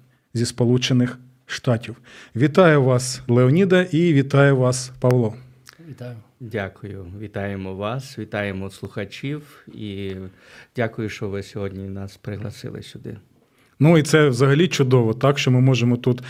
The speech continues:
Speaker 1: а, бути. І це чудово, що можна спілкуватися українською мовою. Я одразу,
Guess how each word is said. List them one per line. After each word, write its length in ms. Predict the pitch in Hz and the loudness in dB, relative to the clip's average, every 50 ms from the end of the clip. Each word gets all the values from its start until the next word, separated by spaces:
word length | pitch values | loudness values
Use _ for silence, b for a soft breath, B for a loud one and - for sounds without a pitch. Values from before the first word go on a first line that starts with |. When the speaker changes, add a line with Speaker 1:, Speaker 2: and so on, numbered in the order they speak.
| B B B B B B B B B | B B B B B B B B B
Speaker 1:
а, 180 | - 123 123 123 | -2 0 2 2
бути. 440 | 117 131 180 208 208 - 147 135 143 B B B B - | 4 4 2 2 4 4 4 2 2 B B B B 0
І 100 | - 160 165 160 160 156 151 151 147 147 143 139 135 139 | 2 4 6 6 6 6 6 6 6 6 6 4 2 0
це 140 | 143 160 147 | 0 -2 -2
чудово, 500 | 160 - - - 170 170 196 190 190 175 | -2 -4 0 4 6 6 8 8 6 4
що 320 | 170 - 156 151 156 151 | 4 4 4 4 4 4
можна 360 | 147 156 170 170 165 165 165 | 4 4 2 2 4 2 0
спілкуватися 640 | 156 - 165 160 165 170 156 160 151 151 156 - - 151 | 2 4 2 2 4 4 4 4 4 4 2 2 2 2
українською 560 | 135 - 147 143 147 147 147 - - 180 175 | 4 6 6 6 6 4 0 2 2 4 4
мовою. 460 | 180 185 190 185 190 185 175 156 156 | 6 4 4 6 6 6 6 4 4
Я 300 | 139 147 147 147 147 147 | 2 4 4 4 4 2
одразу, 600 | 143 147 135 131 156 156 151 131 123 135 123 | 2 2 2 4 4 4 4 4 4 2 0